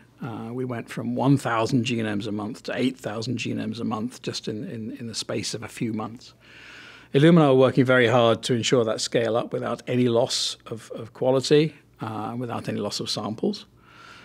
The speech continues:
Genomics England were working to go on recruiting patients and, uh, talking to doctors about, uh, who should be in the pipeline, continuing to engage the public.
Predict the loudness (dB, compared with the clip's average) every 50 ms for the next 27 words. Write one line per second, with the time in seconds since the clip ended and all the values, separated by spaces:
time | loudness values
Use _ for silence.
0 | -20 _ _ 2 4 4 4 4 2 2 4 6 6 6 6 6 6 6 8 8
1 | 6 6 6 4 2 2 2 2 2 2 2 2 0 -2 2 6 6 8 8 8
2 | 6 6 6 6 4 2 0 0 2 4 4 4 6 6 6 4 4 2 0 0
3 | -2 -2 -4 -8 -12 _ -10 -8 -8 -6 -4 -6 -6 -6 -6 -6 -6 -6 -2 0
4 | 0 2 2 2 2 2 2 2 0 0 0 0 0 2 0 0 -4 -6 -6 -6
5 | -8 -8 -10 -16 -20 _ _ _ _ _ _ -16 -14 -14 -12 -4 0 0 2 2
6 | 2 0 0 0 0 -2 0 -2 -4 -6 -6 -8 -10 -10 -10 -10 -10 -10 -8 -10
7 | -10 -12 _ _ _ -20 -20 -20 -20 -20 -20 -20 -20 _ _ -4 -4 2 4 6
8 | 6 8 6 6 4 2 0 0 0 0 0 -2 -4 -8 -8 -8 -8 -8 -8 -10
9 | -14